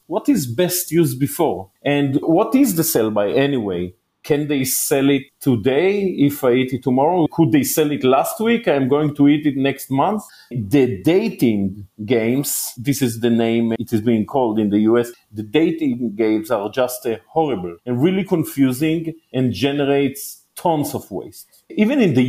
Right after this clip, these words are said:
U S, there are fifty states and there is no one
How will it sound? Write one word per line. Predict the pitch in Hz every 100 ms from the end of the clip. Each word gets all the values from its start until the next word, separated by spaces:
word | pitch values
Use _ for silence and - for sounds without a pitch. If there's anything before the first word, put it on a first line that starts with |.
| 160
U | 180
S, | 175 139 - - - 135
there | 135
are | 131
fifty | - 139 -
states | 131 - 143 151 175 - -
and | 135 139 139
there | 135
is | 135 113
no | 156 180 190 185 -
one | 135 147 165 165 165